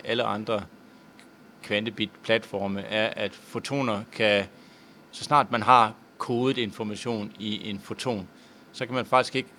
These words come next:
rigtig forstyrre, øh, eller så er den enormt robust, øh, den kvantebit. En foton kan sendes fra en stjerne og ned på jorden, og stadigvæk være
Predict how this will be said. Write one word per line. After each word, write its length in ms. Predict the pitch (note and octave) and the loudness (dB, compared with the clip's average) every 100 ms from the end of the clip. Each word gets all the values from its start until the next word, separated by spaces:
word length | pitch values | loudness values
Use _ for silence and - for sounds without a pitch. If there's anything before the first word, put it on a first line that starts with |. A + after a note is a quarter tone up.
| - - - | -20 -20 -6
rigtig 260 | A#2 - G#2+ | -6 -6 -10
forstyrre, 520 | G#2+ - B2+ A2+ F#2+ F2+ - - | -8 -8 -4 -4 -4 -8 -18 -6
øh, 500 | G#2 G2+ G2 G2 A2 | -2 0 0 -2 -4
eller 140 | G2+ | -8
så 100 | G#2 | 0
er 20 | C3 | 0
den 100 | A#2 | 4
enormt 360 | A#2+ C#3 G#2 | 6 6 4
robust, 520 | A#2 A#2 C#3+ - - - | -6 0 0 0 -8 -10
øh, 260 | A2 G#2 G2+ | -4 -2 -2
den 160 | A2 G#2 | -4 -4
kvantebit. 640 | - G#2 G#2+ - G2+ - - - - - | -4 -2 -4 -6 -8 -8 -20 -20 -20 -10
En 100 | A#2 | -10
foton 280 | A2+ D3+ D#3 | -6 0 2
kan 100 | B2 | 2
sendes 320 | - A#2+ B2+ | 0 0 0
fra 100 | - | -2
en 80 | A#2 | -4
stjerne 440 | - A2+ A#2 B2 A2 | 0 2 2 2 -2
og 80 | |
ned 160 | G#2+ A2 | -4 -4
på 100 | A2 | -4
jorden, 380 | A2 G#2 F#2+ F#2+ - - | -4 -4 -6 -10 -16 -12
og 140 | A2 | -12
stadigvæk 480 | - B2+ C3 A#2 A2 | 2 4 4 4 2
være 260 | G#2+ G2+ | 2 2